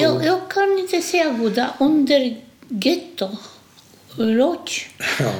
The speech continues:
Speaker 1: han var i, eh, såna, mm, ungdomsorganisation, motståndorganisation.
Speaker 2: Ja, partisan.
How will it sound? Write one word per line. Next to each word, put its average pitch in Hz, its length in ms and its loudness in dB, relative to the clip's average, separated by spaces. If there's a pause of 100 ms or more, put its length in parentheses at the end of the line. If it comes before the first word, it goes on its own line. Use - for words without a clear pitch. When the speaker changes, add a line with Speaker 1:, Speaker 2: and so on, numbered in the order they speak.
(100)
Speaker 1:
han 277 440 2
var 247 300 2 (200)
i, 240 380 2 (400)
eh, 220 180 -2
såna, 214 560 2
mm, 226 500 -6 (680)
ungdomsorganisation, 247 2000 2
motståndorganisation. 180 1300 0
Speaker 2:
Ja, 160 80 2
partisan. 107 500 2